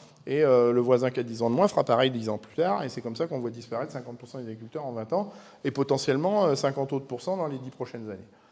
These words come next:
Donc c'est ça qui fait qu'on n'arrive pas à libérer du foncier pour les, pour les jeunes,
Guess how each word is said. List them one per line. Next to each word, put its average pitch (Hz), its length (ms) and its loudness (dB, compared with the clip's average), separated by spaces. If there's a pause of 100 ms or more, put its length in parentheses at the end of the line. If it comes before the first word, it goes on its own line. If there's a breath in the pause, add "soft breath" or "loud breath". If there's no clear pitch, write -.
(420 soft breath)
Donc 135 140 -4
c'est 196 120 -2
ça 214 220 8
qui 165 140 -4
fait 135 160 -2
qu'on 117 560 2
n'arrive 120 340 0
pas 127 220 10
à 110 260 2
libérer 135 480 0
du 120 120 -8
foncier 120 340 -8
pour 110 220 -6
les, 107 180 -8
pour 113 220 -8
les 117 100 -2
jeunes, 262 300 4